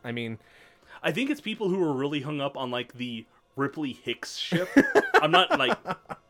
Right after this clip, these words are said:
Speaker 1: It's a possibility, like, but I could definitely see it with the, with the li-, <laughs> with the week that Ripley's been having.
Speaker 2: Yeah,
Speaker 1: <laughs> And she
Speaker 2: yeah.
Speaker 1: finally meets somebody who's,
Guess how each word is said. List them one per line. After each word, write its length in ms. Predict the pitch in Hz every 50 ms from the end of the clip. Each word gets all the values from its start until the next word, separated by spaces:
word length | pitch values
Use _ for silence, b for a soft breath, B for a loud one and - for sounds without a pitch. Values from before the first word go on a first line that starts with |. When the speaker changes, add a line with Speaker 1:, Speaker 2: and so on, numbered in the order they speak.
| _ _ _ _ _ _ _ _ _ _ - B B B B B 254 220 B B
Speaker 1:
It's 180 | 165 170 160 226
a 40 |
possibility, 840 | 170 190 175 151 - 143 117 110 104 107 113 110 110 113 113 113 123 120 - -
like, 400 | 123 113 113 110 - - - _ b b b b b b b b b b
but 80 | 170 180
I 80 | 208 226
could 120 | 339 240
definitely 360 | 202 196 190 185 170 165 151
see 180 | 147 - 139 127
it 100 | 120 123
with 120 | 147 147
the, 140 | - 147 151 - 160
with 140 | 175 170
the 80 | - 190
li-, 180 | 175 165 160 - -
<laughs> 80 | - -
with 200 | 269 220 - -
the 60 | 165
week 320 | 147 139 233 294 302 -
that 140 | 294 247 233
Ripley's 420 | 208 214 240 - 240 208 202 180 151
been 120 | 180 156
having. 500 | 131 107 113 123 135 156 202 214 202 - - -
Speaker 2:
Yeah, 280 | 190 180 175 165 147 135 -
Speaker 1:
<laughs> 80 | 202 -
And 160 | 185 185 165
she 60 | 175
Speaker 2:
yeah. 120 | - - -
Speaker 1:
finally 380 | 175 165 180 196 196 196 190
meets 240 | 180 170 175 165 -
somebody 460 | - 180 170 165 180 175 170 180 180
who's, 360 | - - 160 160 151 123 -